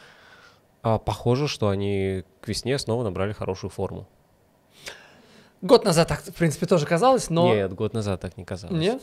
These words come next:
Speaker 1: Мы, ну, вспомни наши споры. Ну, мы, как бы, им прог-,
Speaker 2: Мне казалось, что
Speaker 1: мы
Speaker 2: такое было.
Speaker 1: прогнозировали им спад где-то за месяц до того, как он начался.
Speaker 2: М. Ну, так или иначе, щас просто подтверждение твоих слов.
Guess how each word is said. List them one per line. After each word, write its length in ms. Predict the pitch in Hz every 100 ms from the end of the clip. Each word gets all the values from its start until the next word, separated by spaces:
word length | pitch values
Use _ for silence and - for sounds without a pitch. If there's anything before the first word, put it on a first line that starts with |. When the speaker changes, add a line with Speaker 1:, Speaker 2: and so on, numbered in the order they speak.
| -
Speaker 1:
Мы, 380 | 117 110 101 92 -
ну, 220 | 143 123 127
вспомни 280 | - 151
наши 240 | 120 117 117
споры. 380 | - 104 90 90
Ну, 80 |
мы, 160 | 98 95
как 160 | 92 90
бы, 80 |
им 80 | 92
прог-, 140 | 95 110
Speaker 2:
Мне 100 | 165
казалось, 280 | 180 180 -
что 100 | 143
Speaker 1:
мы 80 |
Speaker 2:
такое 140 | 131 202
было. 100 | 131
Speaker 1:
прогнозировали 720 | 120 135 123 139 127 107 104
им 240 | 104 117
спад 420 | 110 - 156 180 160
где-то 320 | 104 113 113
за 140 | 107
месяц 320 | 113 139 123
до 120 | 92 95
того, 260 | 104 113
как 160 | 110 101
он 100 | 98
начался. 520 | 95 90 87 - - - _ -
Speaker 2:
М. 260 | 123 113 - _ _ _ _ _ 175 170 - - 226
Ну, 160 | 202 233
так 300 | - 190 180
или 80 | 175
иначе, 260 | 190 208
щас 240 | - 180 170
просто 260 | 151 -
подтверждение 480 | 143 139 139 147 143
твоих 200 | 139 135
слов. 360 | - 190 190